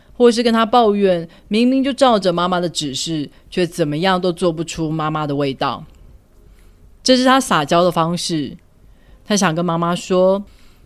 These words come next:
：“你说的都对，离开你，我什么都不会。”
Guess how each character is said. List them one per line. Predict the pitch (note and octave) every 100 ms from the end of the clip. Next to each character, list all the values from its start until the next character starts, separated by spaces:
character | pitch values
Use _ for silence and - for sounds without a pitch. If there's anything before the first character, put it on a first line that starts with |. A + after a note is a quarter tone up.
| - _
：“你 | F#3+ F#3
说 | A#3+
的 | A#3 G#3
都 | G3
对， | F#3+ G3+ F3 - F#3+ - _ - - _ -
离 | F#3+
开 | F#3+ G3+ G#3+
你， | G#3 D3+ - - _
我 | E3
什 | D#3 D#3+
么 | C#3+
都 | D3+
不 | D3+ C3+
会。” | D#3 B2 D3+